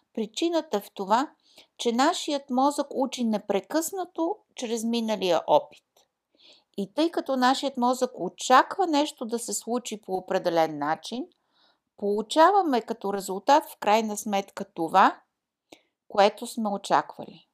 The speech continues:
По тази причина е толкова важно да очакваме положителни неща. Когато заменим отрицателните очаквания с положителни, т.е. че това, което искаме, е възможно да стане,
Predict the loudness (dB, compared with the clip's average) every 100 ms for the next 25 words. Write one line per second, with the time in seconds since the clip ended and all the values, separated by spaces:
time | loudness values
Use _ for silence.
0 | _ _ _ _ _ _ _ _ _ -20
1 | _ _ -10 6 8 8 4 -2 -6 -4
2 | -4 0 0 -2 4 4 4 4 6 8
3 | 8 6 2 -4 -6 -8 -4 -4 0 4
4 | 4 2 -4 -4 -6 -6 -6 -6 -8 -4
5 | -4 -4 -8 -8 -10 -8 -10 -12 _ _
6 | _ _ _ _ _ _ _ _ _ _
7 | _ _ _ _ -12 -4 4 4 4 -2
8 | -2 -2 0 0 -2 -2 -4 -6 -4 2
9 | 2 2 -2 -2 -4 -8 -10 -2 -2 -2
10 | -8 -10 -8 -12 -12 -10 -8 -6 -6 -2
11 | -4 -6 -18 _ _ _ _ _ _ _
12 | 6 8 8 4 -8 _ -18 -8 -4 6
13 | 6 6 -4 _ _ _ _ 6 6 4
14 | -6 -6 -6 -6 -6 -2 -4 -2 -2 -2
15 | -6 4 6 6 2 -6 -6 -8 -6 -6
16 | -6 -10